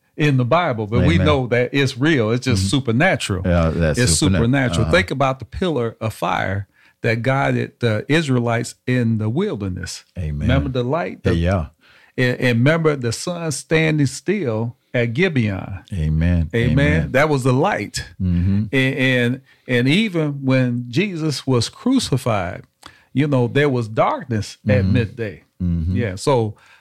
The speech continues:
Speaker 1: so all those things, you know, that supernatural science fiction, you know, I, I, we, we, we, we have something that's real that can help us understand the distinction between the light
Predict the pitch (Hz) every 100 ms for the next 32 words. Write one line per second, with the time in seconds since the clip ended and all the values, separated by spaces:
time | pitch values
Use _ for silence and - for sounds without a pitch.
0 | _ - 131 113 - 139 202 185 160 143
1 | - 190 202 123 - 151 123 120 131 156
2 | 131 _ - - 170 139 131 190 214 -
3 | 123 127 - 160 165 135 - 185 208 -
4 | 120 117 _ - 143 131 117 117 120 117
5 | - 123 123 131 _ _ 131 131 131 131
6 | 131 135 139 123 - 113 143 143 139 135
7 | 110 - 190 208 131 120 107 98 110 143
8 | 247 117 73 104 - _ _ - - 127
9 | 120 - 107 113 - - 185 196 143 127
10 | - - - _ _ - 156 147 131 -
11 | 156 160 120 110 110 110 - - 170 202
12 | - 101 107 110 - 123 107 101 - 87
13 | 127 123